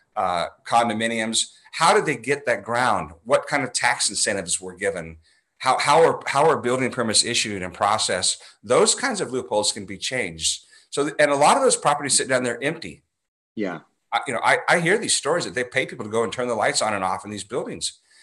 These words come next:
Speaker 1: just so that they appear to be sold out, but they're not. They're investment properties. They're tax issues. People are,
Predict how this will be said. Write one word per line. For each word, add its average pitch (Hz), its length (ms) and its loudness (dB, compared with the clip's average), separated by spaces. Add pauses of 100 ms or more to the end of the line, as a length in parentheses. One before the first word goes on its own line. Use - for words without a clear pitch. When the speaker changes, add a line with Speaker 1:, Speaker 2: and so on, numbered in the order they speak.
(220)
Speaker 1:
just 151 200 2
so 160 80 6
that 135 140 0
they 131 160 4
appear 170 400 0
to 127 80 -2
be 127 380 -4
sold 135 340 4
out, 151 340 0
but 123 140 -6
they're 156 160 4
not. 185 220 2
They're 127 120 2
investment 127 440 -2
properties. 92 520 -4 (300)
They're 151 180 -2
tax - 600 -2
issues. 92 500 -4
People 160 240 -10
are, 151 100 -2